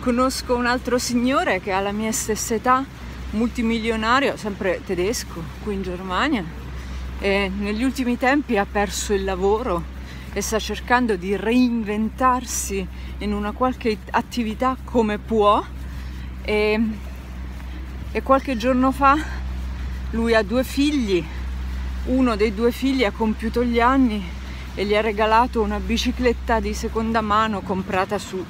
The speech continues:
eBay. Cioè, qui non va bene, <laughs> non, non ci va tanto bene la vita,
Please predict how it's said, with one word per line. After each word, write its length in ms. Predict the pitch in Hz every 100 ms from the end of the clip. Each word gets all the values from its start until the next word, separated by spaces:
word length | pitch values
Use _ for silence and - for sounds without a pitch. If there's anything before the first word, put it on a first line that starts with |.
| 190
eBay. 680 | 220 185 180 165 160 - - - - - - - - - -
Cioè, 140 | 190
qui 160 | - 339
non 240 | 208 170
va 180 | 185 220
bene, 840 | 185 190 190 175 190 151 240 240 214 -
<laughs> 320 | - - - -
non, 480 | 214 220 226 226 214
non 180 | 214 233
ci 160 | -
va 220 | 240 233 190
tanto 320 | 196 185 185
bene 440 | 175 180 190 190
la 140 | 175 180
vita, 380 | 165 175 190